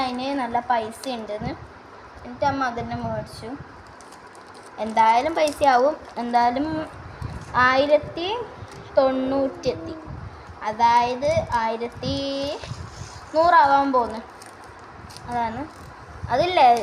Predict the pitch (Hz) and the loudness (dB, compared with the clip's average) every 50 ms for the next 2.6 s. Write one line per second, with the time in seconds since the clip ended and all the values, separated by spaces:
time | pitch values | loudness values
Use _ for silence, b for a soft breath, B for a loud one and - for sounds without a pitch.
0 | - - 254 285 - - - 240 226 220 240 247 285 294 277 311 330 320 302 247 | 0 -2 -4 -4 0 4 4 6 6 4 2 2 2 2 2 2 0 0 2 2
1 | 233 233 233 240 - - 277 302 320 311 294 269 262 262 269 269 - 269 269 269 | 4 4 2 2 0 0 0 2 4 4 4 4 2 -2 -2 2 6 6 6 8
2 | 262 247 233 233 - - 247 226 220 220 226 | 6 4 2 0 -2 0 0 0 2 4 4